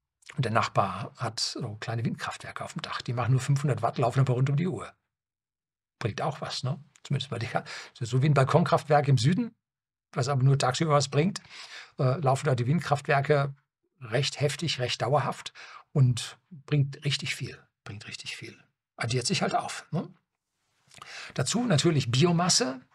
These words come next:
gibt's auch eine ganze Menge schon, aber nicht aus landwirtschaftlichen Flächen. Das brauchen wir für die Ernährung der Welt. Wenn wir jetzt bei uns die Sache abbauen, weniger düngen, viele Flächen gar nicht mehr düngen, weil sie in der Nähe von Naturschutzgebieten liegen,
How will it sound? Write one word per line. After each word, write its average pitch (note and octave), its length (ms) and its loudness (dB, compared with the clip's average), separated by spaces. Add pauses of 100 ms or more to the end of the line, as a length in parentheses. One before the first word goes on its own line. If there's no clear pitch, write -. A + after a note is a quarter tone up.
(120)
gibt's - 200 -10
auch B2+ 160 0
eine D#3 160 2
ganze D3 240 2
Menge C#3+ 220 4
schon, - 340 -2 (560)
aber B2+ 380 4
nicht - 760 4 (640)
aus C3+ 220 0
landwirtschaftlichen C3+ 760 0
Flächen. C#3 380 -2 (320)
Das - 160 -6
brauchen C3+ 360 2
wir D3 120 0
für C#3+ 120 -2
die C3 120 0
Ernährung C3 580 2 (200)
der G#2+ 120 -4
Welt. - 440 2 (880)
Wenn A2+ 160 -2
wir C#3 80 4
jetzt D3 140 2
bei C3+ 80 0
uns C#3 160 6
die C3+ 80 2
Sache B2+ 260 0
abbauen, C3+ 360 4
weniger B2+ 260 6
düngen, C3 500 6 (220)
viele A#2+ 420 0
Flächen C3+ 480 2
gar C3+ 160 4
nicht C#3+ 160 0
mehr C3+ 120 6
düngen, C3+ 360 6
weil A#2 140 0
sie B2+ 60 -2
in B2+ 40 0
der A#2 100 0
Nähe B2+ 200 0
von C3 100 -4
Naturschutzgebieten C#3 800 -2
liegen, C#3 320 0